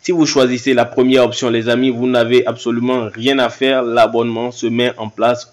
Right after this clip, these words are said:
automatiquement. Mais si vous choisissez la seconde option, il va falloir résilier votre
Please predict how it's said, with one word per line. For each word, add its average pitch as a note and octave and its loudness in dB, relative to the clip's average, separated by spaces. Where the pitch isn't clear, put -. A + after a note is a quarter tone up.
automatiquement. B2 0
Mais A#2 -8
si D3 -2
vous C3+ 0
choisissez B2+ -2
la A#2 -2
seconde B2+ -2
option, A#2+ -4
il A#2+ -8
va A2+ 0
falloir A2+ 2
résilier B2 0
votre A#2+ -2